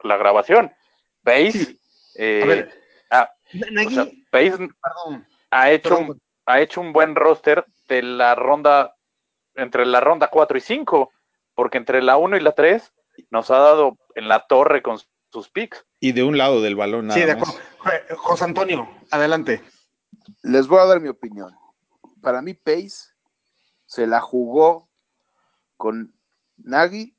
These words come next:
Speaker 4: y con Trubisky.
Speaker 3: Ujú.
Speaker 4: Y será este año y el siguiente, y si no funciona,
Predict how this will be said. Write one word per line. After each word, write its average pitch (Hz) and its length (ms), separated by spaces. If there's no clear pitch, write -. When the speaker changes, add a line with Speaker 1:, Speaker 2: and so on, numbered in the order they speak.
Speaker 4:
y 113 100
con 104 220
Trubisky. 101 640
Speaker 3:
Ujú. - 340
Speaker 4:
Y 117 400
será 131 240
este 147 240
año 160 240
y 135 100
el 120 120
siguiente, 139 520
y 117 60
si 135 120
no 151 140
funciona, 156 600